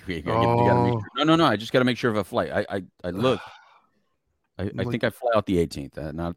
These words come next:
Speaker 1: seventeenth. Tuesday is the seventeenth.
Speaker 2: Uh, yes.
Speaker 1: Let me see.
Speaker 2: Tuesday would be the seventeenth.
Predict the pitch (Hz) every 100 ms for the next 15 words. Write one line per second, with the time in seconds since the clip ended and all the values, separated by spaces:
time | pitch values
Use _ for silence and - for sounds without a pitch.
0 | - - 127 127 131 98 - 143 147 160
1 | 147 - 151 90 - - _ _ _ _
2 | 123 117 117 113 107 - - - _ _
3 | _ _ _ _ - - 92 80 _ _
4 | _ _ - _ - - 143 139 131 123
5 | 110 - 110 104 - 98 -